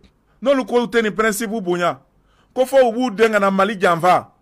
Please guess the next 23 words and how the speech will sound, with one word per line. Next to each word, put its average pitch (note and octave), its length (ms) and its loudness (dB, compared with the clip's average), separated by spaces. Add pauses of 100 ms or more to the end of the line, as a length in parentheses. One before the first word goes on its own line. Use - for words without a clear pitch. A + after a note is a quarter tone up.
(420)
k'u C#4 140 -8
ka A3 140 2
sigi E3 220 -8
n'a F#3+ 180 2
ye E3+ 80 2
k'a C3+ 160 -2
fɔ, D3+ 280 0 (1120)
ko A#3+ 240 4
u G3+ 40 -4
mana, G#3 400 2
u D#3+ 60 -4
bɛna A3 240 -2
Assimi G#3 300 -2
Goïta F3+ 400 0
ɲɔgɔnna E3 360 -2
miliyɔn F#3+ 520 -2
caman E3 420 -2
sɔrɔ B2+ 260 -4
u B2 40 -6
ɲɛ C#3 160 -4
Mali A#2 260 -8
la G#2 120 -4
yan. D#2 120 -14